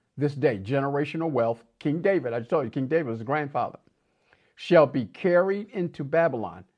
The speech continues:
"Nothing shall be left, saith the Lord." Satan, Babylon, you go to Revelation, Babylon, the, the great whore of Babylon. Babylon rides on one of the horses. Babylon plays a role all through the entire Bible.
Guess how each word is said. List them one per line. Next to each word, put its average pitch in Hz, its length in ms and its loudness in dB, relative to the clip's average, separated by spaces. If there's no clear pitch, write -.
"Nothing 143 540 -2
shall 160 260 -2
be 156 160 -6
left, 135 520 -4
saith 117 360 -6
the 131 80 -10
Lord." 123 380 -8
Satan, 165 500 -4
Babylon, 135 480 8
you 117 60 -4
go 127 140 2
to 123 60 0
Revelation, 127 580 -2
Babylon, 120 520 -4
the, 110 120 -8
the 107 100 -10
great 127 260 -2
whore 123 380 -4
of 113 160 -8
Babylon. 117 520 -2
Babylon 127 380 2
rides 127 240 4
on 117 140 4
one 123 120 0
of 113 60 -2
the 113 60 -2
horses. 117 380 -2
Babylon 123 600 -4
plays 123 300 2
a 120 60 0
role 117 340 0
all 123 180 2
through 123 180 -4
the 113 80 -6
entire 113 320 -2
Bible. 107 420 -6